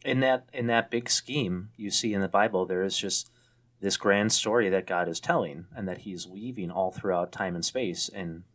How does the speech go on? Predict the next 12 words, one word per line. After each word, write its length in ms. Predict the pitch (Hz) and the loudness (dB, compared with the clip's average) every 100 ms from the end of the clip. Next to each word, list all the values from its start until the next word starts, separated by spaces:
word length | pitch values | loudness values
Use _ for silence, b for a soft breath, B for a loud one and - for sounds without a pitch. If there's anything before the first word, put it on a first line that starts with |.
| - | -12
we 140 | 110 | -2
have 100 | 120 | 0
the 60 | 92 | 0
privilege 360 | - 110 92 | -2 0 -2
of 80 | 90 | -6
being 220 | 85 78 | -12 -12
part 300 | - - 185 | -8 -2 0
of 100 | 113 | 0
that. 300 | 80 71 - - b b b b b - | -4 -8 -10 -14 b b b b b 0
But 240 | 95 92 104 | 2 2 0
I 60 | |
think 360 | 98 110 98 | -2 -2 -2